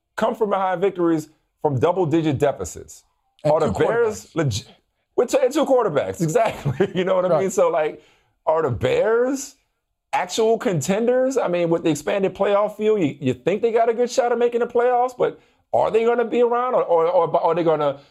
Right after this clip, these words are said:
Speaker 1: regress to be six and ten by the end of the season? You know, there's
Speaker 2: Definitely
Speaker 1: so many
Speaker 2: not that.
Speaker 1: teams.
Speaker 2: Yeah.
Speaker 1: Okay, there's, but there's so many teams you just don't know whether to believe in them based on the craziest of seasons, which we'll get to the,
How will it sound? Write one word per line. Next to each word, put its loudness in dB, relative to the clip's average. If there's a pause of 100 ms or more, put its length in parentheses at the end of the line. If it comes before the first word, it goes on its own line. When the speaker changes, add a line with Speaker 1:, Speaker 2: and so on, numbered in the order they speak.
(140)
Speaker 1:
regress 0
to -2
be 2
six -4
and -2
ten -4
by 0
the -2
end -4
of 0
the -4
season? -4 (260)
You 0
know, 2
there's 0
Speaker 2:
Definitely 0
Speaker 1:
so 0
many 2
Speaker 2:
not -4
that. 0
Speaker 1:
teams. -4 (800)
Speaker 2:
Yeah. 2
Speaker 1:
Okay, -2
there's, 2
but -2
there's 0
so 2
many 0
teams 0
you 0
just 0
don't 0
know 2
whether 0
to 2
believe 0
in 0
them -4 (320)
based 0
on 0
the 0
craziest -2
of -2
seasons, -2
which -2
we'll 2
get 0
to 0
the, 0